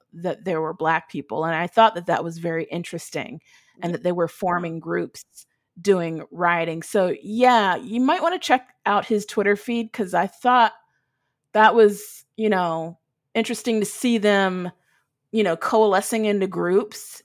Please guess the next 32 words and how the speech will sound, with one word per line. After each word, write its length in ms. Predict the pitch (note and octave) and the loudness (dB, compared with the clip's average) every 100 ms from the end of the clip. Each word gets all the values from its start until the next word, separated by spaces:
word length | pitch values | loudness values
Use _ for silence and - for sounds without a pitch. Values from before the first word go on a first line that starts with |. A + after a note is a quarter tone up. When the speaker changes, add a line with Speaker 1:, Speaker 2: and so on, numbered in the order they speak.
| - | -6
Speaker 1:
and 120 | F#3 | -4
Speaker 2:
Yeah. 80 | G#3 | -2
Speaker 1:
being 260 | G3 F#3 | -2 -2
very 380 | F3 F3 F#3 F#3 F#3 F#3 - _ _ - | -6 -2 -2 -2 -6 -8 -14 _ _ -20
violent 840 | F3+ E3+ E3+ G#3 A#3 C4+ C#4+ - - | -4 2 4 4 4 2 -2 -6 -6
and 180 | F#3 F3+ | -4 -4
aggressive 720 | F3+ E3+ F3 - C#4+ D4 D4 - | -4 -2 -2 -4 -4 -4 -8 -10
and 260 | F#3+ F#3 F#3 | -8 -6 -2
rioting 540 | F3 F#3 G3+ A3 A3+ | 0 2 2 0 -2
in 140 | A3+ A3+ | -2 2
that 240 | A3+ - | 0 0
sense. 560 | - A#3+ A#3+ A3 - - _ _ _ | -4 -2 -2 -4 -12 -20 _ _ _
Speaker 2:
Wow. 500 | E3 F#3 F3+ F3 E3+ | 0 4 4 4 0
Speaker 1:
Um, 120 | E3 | -2
Speaker 2:
Yeah. 220 | D#3+ D#3 _ _ | -8 -12 _ _
Speaker 1:
As 160 | G3+ F#3+ | 0 2
oppo-, 380 | F#3+ - G3+ G3 A3+ | 0 0 0 0 2
you 120 | A3+ | 4
know, 320 | F#3+ E3 E3 | 4 4 4
and, 300 | F3+ F#3 F#3 F#3 | 2 -2 -2 -4
and 200 | F#3 F#3+ | -2 0
then, 340 | F3+ F3 E3 | 0 -2 -8
you 120 | F3 E3+ | -6 -4
know, 240 | D#3+ D#3+ | -4 -6
Trump 360 | - - F#3 - | -4 -2 -2 -4
using 560 | F3 F#3 F#3 F3 F3 | -6 -6 -4 -6 -4
very 320 | E3+ E3+ F3 E3 | 0 0 0 -2
racially 520 | E3 E3+ - F3+ E3 | -2 -2 -2 -6 -6
charged 440 | - E3+ E3 E3+ | 0 0 0 -4
language 520 | E3 E3 E3+ D#3+ E3+ | -8 -6 -6 -6 -6
like 260 | - D3+ - | -4 -4 -4
thugs, 800 | - - A#3 D3+ D3+ F3 - | -2 6 6 6 2 -4 -16